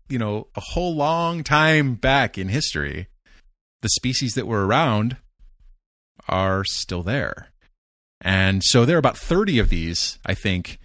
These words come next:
that have been found, um, in this region of China. And this one is in the news right now, but there was one that was found in September, um, in another part that, that they actually went through and found, um, species of plants that hadn't been seen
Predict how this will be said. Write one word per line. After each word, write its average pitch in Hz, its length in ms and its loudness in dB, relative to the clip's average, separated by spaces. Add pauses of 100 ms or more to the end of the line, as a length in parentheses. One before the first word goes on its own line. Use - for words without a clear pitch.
(360)
that 110 120 2
have 98 80 0
been 92 120 4
found, 92 680 0 (140)
um, 92 260 -2
in 95 80 -2
this 98 200 -2
region 87 260 -4
of 82 80 -6
China. 80 400 -4 (420)
And 101 540 4 (520)
this 127 280 2
one 147 220 4
is 123 200 0
in 117 100 2
the 107 80 2
news 101 280 0
right 85 240 -2
now, 95 380 0 (300)
but 120 120 0
there 120 80 2
was 107 160 -2
one 107 180 0
that 123 80 -4
was 101 120 -4
found 107 220 0
in 95 100 -6
September, 110 640 -6 (480)
um, 95 260 -2
in 101 100 -4
another 98 220 -2
part 160 400 2
that, 107 340 0
that 98 180 -2
they 107 80 2
actually 113 260 2
went 107 180 -4
through 131 240 2
and 98 160 -2
found, 107 540 0 (380)
um, 92 240 -2
species 117 420 -4
of 98 80 -4
plants 104 340 2
that 95 120 -8
hadn't 107 340 -4
been 98 180 -2
seen 98 520 -4